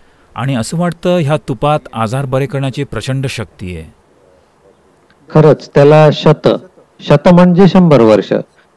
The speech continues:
Speaker 2: शतवर्ष, शतसंवत्सरम घृतम, म्हणजे तूप हे एका मातीच्या भांड्यात साठवून मातीत पुरवून ठेवलं जातं शंभर वर्षांसाठी. कारण जेव्हा तूप शंभर वर्षांसाठी मातीत राहतं,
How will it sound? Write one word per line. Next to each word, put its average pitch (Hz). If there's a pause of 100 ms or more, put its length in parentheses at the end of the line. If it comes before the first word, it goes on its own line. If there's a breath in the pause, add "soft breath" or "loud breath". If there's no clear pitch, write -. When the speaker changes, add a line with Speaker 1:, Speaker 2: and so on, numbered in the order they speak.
(320)
Speaker 2:
शतवर्ष, 170 (260)
शतसंवत्सरम 147
घृतम, 143 (540 soft breath)
म्हणजे 160 (240)
तूप 190
हे 180
एका 160
मातीच्या 147
भांड्यात 143
साठवून 135
मातीत 127 (120)
पुरवून 143
ठेवलं 123
जातं 110 (360 soft breath)
शंभर 170
वर्षांसाठी. 120 (340 soft breath)
कारण 175
जेव्हा 190 (160)
तूप 190
शंभर 135
वर्षांसाठी 165
मातीत 131
राहतं, 139